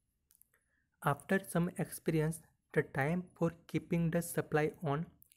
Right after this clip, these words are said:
can be judged। ये जो सिंपल टोस्टर होता है, उसके अंदर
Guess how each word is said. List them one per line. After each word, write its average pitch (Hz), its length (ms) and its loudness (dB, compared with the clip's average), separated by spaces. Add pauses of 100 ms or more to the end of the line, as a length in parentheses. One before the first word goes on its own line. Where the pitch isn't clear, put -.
(120)
can 135 100 2
be 139 180 -2
judged। - 440 -6 (1080)
ये 165 80 2
जो 156 160 0
सिंपल 156 340 0
टोस्टर 160 380 0
होता 143 220 0
है, 156 160 0
उसके - 340 -10
अंदर 160 240 0